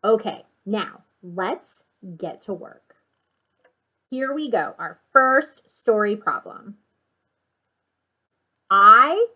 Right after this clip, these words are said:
see two hearts.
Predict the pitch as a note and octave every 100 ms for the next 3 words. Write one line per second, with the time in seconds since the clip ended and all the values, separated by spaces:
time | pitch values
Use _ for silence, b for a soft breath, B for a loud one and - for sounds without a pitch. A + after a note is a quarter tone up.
0 | _ - - E4+ C#4 A#3+ A3+ A3+ - _
1 | _ _ - - A#4+ A4+ F#4+ D#4+ D4+ D#4
2 | D#4 _ _ _ _ _ E4+ - - _
3 | - -